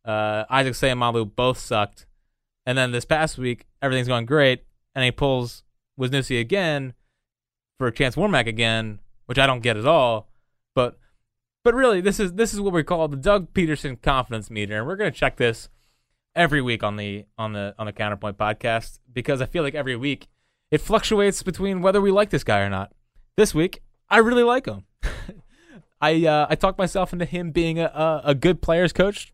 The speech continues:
The, the, the players feel comfortable. He is letting Carson Wentz do everything at the line, which I think is good.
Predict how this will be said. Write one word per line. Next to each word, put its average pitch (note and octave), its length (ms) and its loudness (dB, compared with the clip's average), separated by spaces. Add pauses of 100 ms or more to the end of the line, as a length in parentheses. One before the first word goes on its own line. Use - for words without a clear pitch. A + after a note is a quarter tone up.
(120)
The, C#3 200 2
the, C3+ 180 0 (120)
the C3 120 4
players D3 340 0
feel D3+ 160 -2
comfortable. D#3 500 -4 (240)
He D#3+ 140 4
is C#3+ 120 2
letting D3+ 340 0
Carson D3+ 340 0
Wentz C#3 200 -4
do C#3 220 2
everything C3 320 0
at B2+ 60 -4
the B2+ 60 -2
line, A#2+ 260 -4
which B2 140 -2
I A#2 60 0
think A#2+ 160 -2
is G#2 120 -4
good. A#2 300 -2